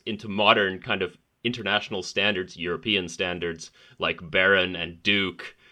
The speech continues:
and all of these things, they use the koku values to,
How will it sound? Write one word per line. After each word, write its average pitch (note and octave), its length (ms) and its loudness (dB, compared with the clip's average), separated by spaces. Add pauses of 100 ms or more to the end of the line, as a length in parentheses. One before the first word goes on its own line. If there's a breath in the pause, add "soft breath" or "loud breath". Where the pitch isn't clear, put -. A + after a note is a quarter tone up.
(160 soft breath)
and F#2 160 -2
all F#2 120 4
of F2 80 -2
these A#2 280 2
things, E2+ 320 -2
they A2 100 4
use B2 360 6
the G2 100 2
koku A2 400 -2
values E2 560 -2
to, F2 180 -14